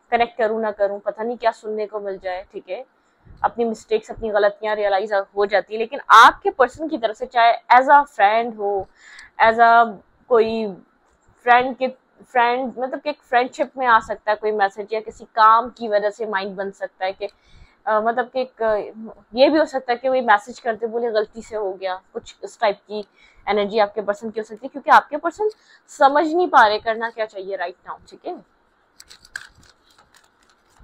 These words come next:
आंखों पे पट्टी बनी हुई है और ये पट्टी ये person चाहे तो हटा सकता है, देख सकता है यहाँ पर क्या हो रहा है। क्लैरिफाई temples, आपके partner heal करना चाहते हैं situation को, एक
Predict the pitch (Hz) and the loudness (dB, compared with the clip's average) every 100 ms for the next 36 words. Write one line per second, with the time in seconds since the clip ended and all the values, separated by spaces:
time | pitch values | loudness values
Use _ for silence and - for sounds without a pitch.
0 | _ _ _ - _ _ _ _ _ _ | _ _ _ -20 _ _ _ _ _ _
1 | _ - 226 - 415 466 339 - 359 277 | _ 4 4 4 2 2 2 2 0 2
2 | 220 208 208 240 381 269 247 339 349 277 | 0 2 2 2 2 -2 -2 -2 0 0
3 | 262 330 247 220 269 311 _ _ 220 226 | -2 -4 0 0 0 -6 _ _ -2 4
4 | 247 - 208 - 185 185 208 208 220 190 | 4 2 -10 -6 -6 -2 -2 -2 -6 -6
5 | 208 208 226 202 214 196 185 190 214 233 | -2 0 -2 -8 -2 0 0 -2 2 0
6 | 254 240 190 180 _ - - _ _ _ | 0 -8 -8 -10 _ -20 -20 _ _ _
7 | _ _ _ _ _ _ _ _ _ _ | _ _ _ _ _ _ _ _ _ _
8 | _ _ _ _ _ _ _ _ _ _ | _ _ _ _ _ _ _ _ _ _
9 | _ _ - - 220 240 311 320 269 - | _ _ -14 0 2 2 -2 0 0 -2
10 | 285 269 240 254 262 233 240 220 208 233 | -10 -8 -8 -6 -4 -4 -4 -4 -6 -8
11 | - 196 214 220 240 | -14 -20 -18 -14 -14